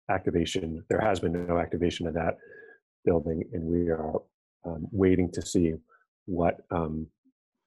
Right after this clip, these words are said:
you know, what the timing is of, um, the continued phases of reopening, um, through the governor's office. And once we have a better sense of when we'll be able to reactivate that space, we'll be able to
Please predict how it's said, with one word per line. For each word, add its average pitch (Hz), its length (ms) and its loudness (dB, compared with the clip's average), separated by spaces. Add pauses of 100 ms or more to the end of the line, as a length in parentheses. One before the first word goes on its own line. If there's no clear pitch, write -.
(420)
you 107 100 0
know, 85 80 0
what 90 140 0
the - 80 -8
timing 85 480 0
is 82 200 0 (100)
of, 80 300 -4 (560)
um, 85 360 -6
the 87 100 0
continued 82 540 -2 (540)
phases 80 580 2
of 87 180 -4
reopening, 80 640 -2 (440)
um, 80 380 -6 (100)
through 87 140 2
the 80 80 0
governor's 82 360 -2
office. 82 380 0
And 82 100 -4
once 85 220 0
we 90 60 4
have 82 100 2
a 80 40 -2
better 85 240 -2
sense 82 460 -4 (440)
of 82 260 0 (220)
when 82 560 0 (340)
we'll 95 140 0
be 85 100 0
able 80 200 0
to 80 80 -4
reactivate 80 500 0
that 80 180 -4
space, - 380 -2
we'll 85 100 4
be 85 120 -4
able 78 240 -2
to 76 120 -8